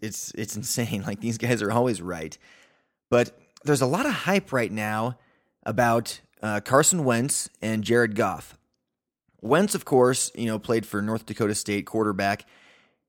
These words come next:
and this is a team that nobody really saw play this year. I mean, North Dakota State, n-, nobody saw them play. Nobody really knows what to expect, at least among the general public, right?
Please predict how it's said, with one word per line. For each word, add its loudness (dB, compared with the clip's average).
and 0
this 0
is -4
a -2
team 0
that -2
nobody 0
really 0
saw 2
play -2
this -6
year. -12
I -10
mean, -4
North -4
Dakota -2
State, -4
n-, -12
nobody -2
saw 2
them -6
play. -8
Nobody -4
really -2
knows 0
what -4
to -6
expect, -6
at -2
least 2
among 0
the -4
general -4
public, 2
right? 0